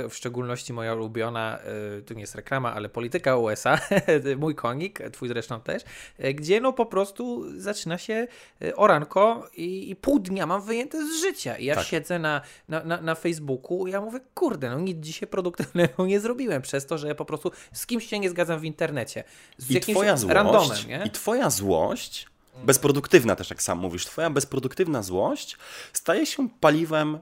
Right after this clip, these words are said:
Speaker 2: do zarabiania dla ludzi, których nigdy na oczy nie zobaczysz, tak? Dla akcjonariuszy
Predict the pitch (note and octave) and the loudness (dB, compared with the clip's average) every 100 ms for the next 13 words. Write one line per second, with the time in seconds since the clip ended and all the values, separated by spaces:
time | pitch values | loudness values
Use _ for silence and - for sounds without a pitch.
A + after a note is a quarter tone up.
0 | - B2 B2+ C3 B2+ - G#2+ A2+ G#2+ A2 | -12 -4 0 0 -2 -4 0 2 2 2
1 | G2+ F#2+ F2+ - F#2 G2 F2+ F2+ F2+ G#2+ | 0 -2 -4 -6 -8 -6 -4 -6 -6 -6
2 | G#2 F#2+ G2 - G2 A2 G#2+ G2+ F#2 F2 | -6 -8 -12 -8 -8 -6 -6 -4 -4 -4
3 | - E2+ D#2 - F#2 F2+ D2+ - - G2+ | -6 -6 -6 -6 -4 -4 -4 -10 -10 -8
4 | G2+ F2 F#2 G#2 F#2+ G2 G#2 - F2+ | -2 -4 -2 -4 -2 -2 -2 -2 -4